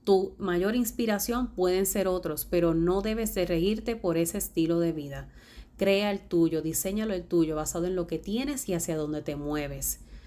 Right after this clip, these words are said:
considerando que siempre, siempre tienes la posibilidad de dar lo mejor, de dar un poquito más. Conecta en esta temporada con tus seres desde, desde esa intención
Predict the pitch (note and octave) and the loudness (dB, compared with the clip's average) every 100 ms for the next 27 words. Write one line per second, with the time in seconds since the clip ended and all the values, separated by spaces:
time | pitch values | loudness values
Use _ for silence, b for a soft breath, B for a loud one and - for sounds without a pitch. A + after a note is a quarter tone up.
0 | B - G3 F#3 F#3 E3+ E3+ G#3+ G#3+ F#3+ | B 0 2 4 4 4 2 0 -2 -2
1 | E3+ - G3+ G3+ F#3+ F#3 D#3 D3 C3+ - | -2 0 4 4 4 0 -6 -4 -4 0
2 | G#3 G3 G#3 F#3 F3 F3 F3 F3 F3 - | 2 2 0 -2 0 2 0 -2 -2 0
3 | E3+ E3+ E3+ E3+ D#3+ D3+ D#3 D#3 E3 - | 2 4 2 2 0 0 -2 -4 -6 -6
4 | D3+ C3+ C3 - B B B B F3+ E3 | -6 -6 -8 -12 B B B B 2 4
5 | D#3+ E3 E3 D#3+ D#3 D#3 D3 C#3 C#3 - | 4 0 -4 -6 -6 -4 -6 -6 -6 -6
6 | B B B - F3+ F3+ F3+ E3+ - D#3 | B B B 0 2 4 2 0 -6 -6
7 | - - F3+ E3 - F3 F3 E3+ E3+ F3 | -8 -6 -2 -2 -2 -4 -4 0 0 2
8 | E3+ E3 D#3 E3 E3 F#3 F3+ E3+ E3+ D#3 | 0 -2 -4 -4 -2 0 0 0 0 -2
9 | D#3+ D3+ B B B B - F3 D#3+ E3+ | -2 -4 B B B B -2 0 2 0
10 | D#3+ D#3 D#3 F#3+ - F#3 F#3 E3+ D#3 - | 0 -2 -6 -8 -2 -2 0 -2 -4 -4
11 | D#3+ D3 C#3+ | -4 -6 -8